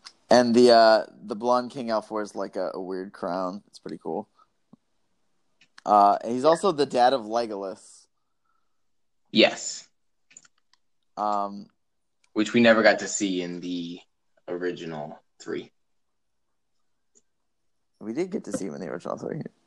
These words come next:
Speaker 2: The dad?
Speaker 1: Oh, I think you meant Legolas, and I'm like, "Bro,
Speaker 2: No.
Speaker 1: he's, like, a main character." <laughs>
Speaker 2: No, the dad.
Speaker 1: Um, so they have to escape, but none of them can escape except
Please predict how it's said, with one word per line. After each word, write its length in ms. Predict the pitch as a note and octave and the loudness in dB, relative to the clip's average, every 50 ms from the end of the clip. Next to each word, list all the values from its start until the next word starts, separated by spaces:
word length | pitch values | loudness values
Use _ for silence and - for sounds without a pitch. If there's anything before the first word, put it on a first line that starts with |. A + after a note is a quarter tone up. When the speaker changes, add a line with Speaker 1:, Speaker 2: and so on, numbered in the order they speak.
| _ _ _ _ _ _ _ _ _ - | _ _ _ _ _ _ _ _ _ -10
Speaker 2:
The 80 | - | -8
dad? 420 | F#3 - - - - - - F#4 - - - - D#3+ - _ _ _ _ _ - _ _ _ - | -4 -4 -4 -4 -2 -4 -4 -4 -6 -8 -10 -10 -10 -10 _ _ _ _ _ -20 _ _ _ 4
Speaker 1:
Oh, 160 | - D#3+ D#3 C#3 | 6 8 8 8
I 100 | C#3 D#3 | 4 4
think 120 | F#3 G3 | 0 -2
you 40 | F#3+ | -2
meant 120 | E3+ D3+ C3+ | -2 -4 0
Legolas, 460 | B2+ C#3 D#3 C#3+ B2 G#2+ G#2 - - | 2 2 2 2 0 -2 -4 -6 -8
and 80 | A#2 A#2 | -14 -12
I'm 60 | A2 | -10
like, 180 | A2 A2 G2+ - | -10 -12 -12 -14
"Bro, 300 | F#2+ G2 B2 - - G#2+ | -8 2 4 6 6 4
Speaker 2:
No. 60 | F#2 B2 | 4 0
Speaker 1:
he's, 160 | A#2 A2+ - | -6 -4 -4
like, 120 | A#2 G#2+ A2 | -6 -6 -6
a 40 | |
main 240 | G#2+ G#2 G#2 G#2+ G#2+ | -8 -8 -8 -10 -10
character." 600 | G#2+ A3 - B2+ C3 - - - - - C#3+ C#3+ - | -6 -4 -4 -4 -4 -6 -12 -8 -4 -2 0 -2 -2
<laughs> 40 | - | -4
Speaker 2:
No, 580 | - - F3 D#3+ D#3+ F3 F3 D3+ C3+ - A2 G#2+ - - - A#2 - _ _ _ _ _ - - | -4 -2 -2 2 6 6 8 8 6 6 4 0 0 -4 -16 -18 -20 _ _ _ _ _ -8 -2
the 100 | A#2+ A#2 | 0 2
dad. 560 | A#2 B2+ A#2+ A2+ G2+ F2 E2+ F2 F#2 G2+ - _ _ _ _ _ _ _ _ _ _ _ _ _ _ _ _ _ _ _ _ _ _ _ _ - | 6 8 8 8 8 6 6 4 0 -2 -10 _ _ _ _ _ _ _ _ _ _ _ _ _ _ _ _ _ _ _ _ _ _ _ _ 0
Speaker 1:
Um, 520 | G2+ A#2+ A#2+ A2+ A2+ A2+ A2+ A2 G#2+ G2+ _ _ _ _ _ _ _ _ _ _ _ _ _ _ _ _ _ _ _ _ _ _ _ _ _ | 2 4 6 6 4 2 -2 -10 -18 -20 _ _ _ _ _ _ _ _ _ _ _ _ _ _ _ _ _ _ _ _ _ _ _ _ _
so 720 | - - - C#3 C3 B2+ B2 B2+ B2+ B2 A#2+ A#2+ - _ _ _ _ _ _ _ _ _ _ _ _ _ _ _ _ | -14 -4 0 0 2 2 0 -2 -2 -4 -6 -8 -10 _ _ _ _ _ _ _ _ _ _ _ _ _ _ _ _
they 260 | G2 G2+ G#2+ B2+ C3 | -20 -12 -8 -8 -6
have 240 | B2+ B2 B2+ B2+ - - | -4 -4 -6 -6 -8 -10
to 240 | D3 C#3 B2 A#2 F#2 | -8 -6 -6 -6 -6
escape, 600 | G#2 G#2+ - - - B2 A2+ G#2 F2+ E2 - _ _ _ _ _ _ _ _ _ _ _ _ _ _ _ _ | -8 -10 -12 -12 -8 -6 -6 -4 -6 -8 -12 _ _ _ _ _ _ _ _ _ _ _ _ _ _ _ _
but 100 | - A2 | -10 -8
none 180 | G#2 A2 A2+ A#2 | -6 -4 -6 -4
of 100 | B2 A2 | -6 -6
them 180 | G#2+ A2 G#2+ G#2 | -8 -10 -10 -10
can 240 | - D3+ C3 B2+ | -6 -4 -4 -2
escape 360 | A#2+ A2 - - G#2+ G2 F#2+ - | -4 -6 -8 -8 -6 -6 -6 -6
except 640 | - G#2 G2+ - - - F3 C3 G#2+ - - - - | -8 -10 -10 -8 0 4 4 4 4 2 -2 -18 -20